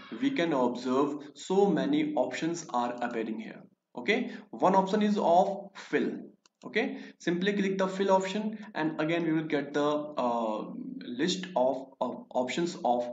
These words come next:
fill, and from here choose the solid fill option.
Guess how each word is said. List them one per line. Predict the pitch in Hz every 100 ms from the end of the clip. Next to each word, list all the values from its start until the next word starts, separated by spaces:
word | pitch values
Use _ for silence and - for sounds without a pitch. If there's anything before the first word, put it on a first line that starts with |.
| -
fill, | - - 165 208 - - - -
and | 156 170 -
from | 190 214 190
here | 147 147 151 - -
choose | - 147 151 151
the | 131 131 127 -
solid | - - 131 131 139 -
fill | - 127 117 -
option. | 110 - 123